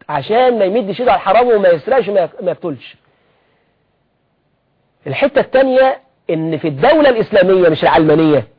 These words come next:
في الدولة الإسلامية إن الإسلام بيقول لكل حاكم: "اتق الله في كل فرد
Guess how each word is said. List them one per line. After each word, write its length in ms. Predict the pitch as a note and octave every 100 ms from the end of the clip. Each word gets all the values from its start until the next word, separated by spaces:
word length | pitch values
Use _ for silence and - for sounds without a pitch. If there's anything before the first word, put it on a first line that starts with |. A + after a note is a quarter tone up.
| _ _ _
في 120 | _ C#3
الدولة 320 | C3 D4 D4+
الإسلامية 680 | A3+ - G3 G3+ A3+ A3 - _ _ _ _ _ _ _ _ _ _ _ _
إن 140 | F#3 G3
الإسلام 460 | G3+ - C#5 D#4
بيقول 240 | A#3 C4+ C4+
لكل 300 | B3 C#4 A#3
حاكم: 500 | - A#3+ B3+ A#3+ G#3+
"اتق 360 | - B3+ B3
الله 440 | G#3 F#3 G#3 E3 A2 - _ _ _ _ _ _ _ _ _ _
في 140 | - F3+
كل 280 | A#3+ A#3
فرد 300 | A3+ D4 C4+